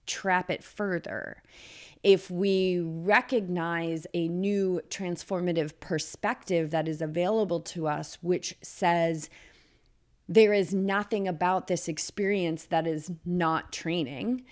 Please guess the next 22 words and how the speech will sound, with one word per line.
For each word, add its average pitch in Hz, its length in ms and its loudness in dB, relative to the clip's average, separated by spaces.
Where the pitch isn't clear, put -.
There 185 140 6
is 185 180 4
nothing 185 440 0
about 165 340 -2
this 175 200 -2
experience 170 840 -2
that 170 440 -2
is 165 540 2
detrimental 180 840 0
to - 180 -4
my 160 180 0
marathon 160 540 -2
experience. 170 1120 -4
There's 185 300 2
nothing 175 480 -2
about 165 300 -4
this 165 200 -8
experience 180 580 -4
that 160 220 0
isn't 165 340 -2
for 160 420 -2
me. 156 540 -4